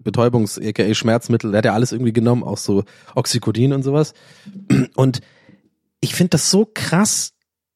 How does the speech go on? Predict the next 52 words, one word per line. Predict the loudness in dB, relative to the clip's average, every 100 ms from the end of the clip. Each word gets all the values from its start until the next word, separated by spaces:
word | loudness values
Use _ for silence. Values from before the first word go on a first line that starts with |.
| _ _ _ _ _ _ _ _ -4
weil, | 2 4 2 2
weil, | 2 2
weil | 2
man | 2 2
guckt, | 0 -4 -6
ich | -4
hab | -2 2
mir | 0
das | 0 0
angeguckt | 0 2 2 0 2
und |
man | 2 2
sieht's | 2 0 -2 2
ihm | 4
nicht | 2 0 0
wirklich | 0 0 -10 -8
an, | -10 -6
aber | -4 0
wenn | 2
man | 2
das | 0 -2
weiß | 0 0 -2
und | -4
das | -6
so, | -6 -6
das | -6 -4
Buch | 0 0 0
gelesen | 0 2 4
oder | 4 2
gehört | 2 0 0
hat, | -4 -6 _ _ _
guckt | -4 2
man | 2 2
doch | 2
in | 2
die | 2
Augen | 2 2 4
und | 2
sieht | 2 -2
doch | -2 0
ein | 0
bisschen | 0 0 2 4
so, | 4 4
so, | 4 2
so | 2
ein | -2
bisschen | -2 0 2
so | 4
eine | 2
Vol-, | 2 0 0 -4
so | -2
eine | 2 2